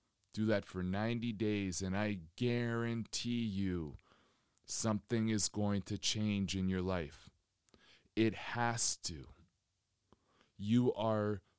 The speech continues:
literally demanding it and creating it, and by universal law, it has to manifest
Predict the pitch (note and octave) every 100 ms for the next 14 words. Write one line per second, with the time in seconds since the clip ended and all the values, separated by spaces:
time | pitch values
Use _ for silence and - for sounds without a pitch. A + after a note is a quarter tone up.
0 | - G2 G#2+ C3 C#3+ C3+ A2 G2 E2+ E2
1 | _ _ _ _ _ _ _ _ _ _
2 | A2+ A2 A2 A#2+ B2+ A#2+ A2 F2+ - G2
3 | F#2+ - - G#2 A2 G2+ F#2 E2 - G2
4 | F#2 F2+ F2+ A2 C3+ A2+ F#2 A#2 - G2+
5 | F#2 F2+ G2 F2+ D2+ - - A#2+ - -
6 | - C3 C3+ - - A#2 G#2+ F#2+ F2 -
7 | E2 - - -